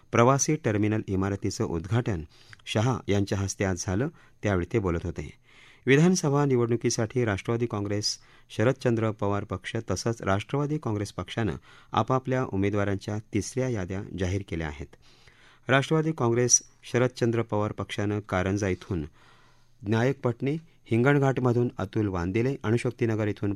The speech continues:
फहाद अहमद आणि परळी विधानसभा मतदारसंघातून राजेसाहेब देशमुख यांना उमेदवारी जाहीर केली आहे. राष्ट्रवादी काँग्रेसनं गेवराई विधानसभा मतदारसंघातून विजयसिंह पंडित, फलटणमधून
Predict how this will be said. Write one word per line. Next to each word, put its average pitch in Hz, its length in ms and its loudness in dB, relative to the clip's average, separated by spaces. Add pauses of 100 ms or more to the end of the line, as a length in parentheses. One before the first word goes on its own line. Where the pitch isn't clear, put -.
फहाद 104 280 -2 (640)
अहमद 117 320 2 (320)
आणि 113 220 2
परळी 117 400 2
विधानसभा 107 640 0 (120)
मतदारसंघातून 95 1000 -2 (360)
राजेसाहेब 104 640 0
देशमुख 92 580 -2
यांना 104 200 0
उमेदवारी 95 480 -2
जाहीर 90 360 -4
केली 82 160 -6
आहे. 76 340 -12 (560)
राष्ट्रवादी 165 480 0
काँग्रेसनं 113 680 0
गेवराई 110 380 2
विधानसभा 101 560 0
मतदारसंघातून 95 840 -4 (360)
विजयसिंह 110 500 2
पंडित, 98 340 0 (360)
फलटणमधून 123 640 2